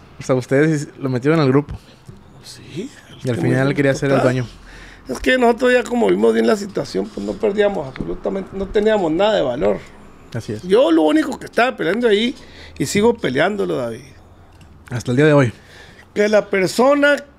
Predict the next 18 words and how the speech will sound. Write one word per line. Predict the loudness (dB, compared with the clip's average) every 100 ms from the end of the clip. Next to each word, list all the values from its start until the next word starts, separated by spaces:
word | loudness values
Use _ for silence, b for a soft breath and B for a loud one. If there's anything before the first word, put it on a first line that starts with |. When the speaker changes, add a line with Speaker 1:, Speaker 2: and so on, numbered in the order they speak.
| -2
Speaker 2:
que | 2 4 2
me | 0 -4
quiera | -2 0 0
quitar | -2 -6 0 0
el | 0
plato | 0 0 4 2
de | 4
la | 2
mesa | 2 2
de | 0
mis | 0 2
hijos, | 2 4 0 0 -10 -18 -20 -20 -20 -20 -20 -18
se | -8 -4
la | 0
va | 2 2
a |
ver | 0
conmigo. | -2 -6 -6 -10 -18